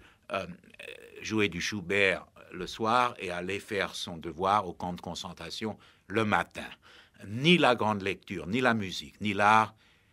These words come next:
ont pu empêcher la barbarie totale. Et, il faut aller un pas plus loin, ils ont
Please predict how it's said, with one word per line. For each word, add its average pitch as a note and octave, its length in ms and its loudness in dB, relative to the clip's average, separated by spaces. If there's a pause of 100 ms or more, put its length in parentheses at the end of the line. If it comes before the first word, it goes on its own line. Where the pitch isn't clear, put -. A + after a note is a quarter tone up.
(300)
ont G2+ 160 -4
pu A2 280 -4 (120)
empêcher F#2 720 0
la E2 160 0
barbarie E2 560 0
totale. D#2+ 480 -2 (260)
Et, B2 300 4
il - 80 -14
faut - 120 -8
aller F2 300 -8 (100)
un F2+ 160 -6
pas E2 240 0
plus - 280 -14
loin, F3 360 6 (1000)
ils A#2+ 240 -6
ont A#2+ 120 -6